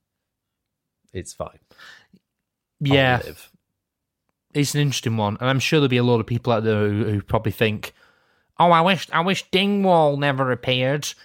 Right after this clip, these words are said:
Speaker 2: Oh, all this fan fret silliness."
Speaker 1: You realise that this is being recorded, right?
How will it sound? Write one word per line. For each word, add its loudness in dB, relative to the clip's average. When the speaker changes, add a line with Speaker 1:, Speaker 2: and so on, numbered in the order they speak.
Speaker 2:
Oh, 0
all 2
this -2
fan 0
fret 0
silliness." -2
Speaker 1:
You -2
realise 2
that -2
this -4
is -2
being -2
recorded, -10
right? -18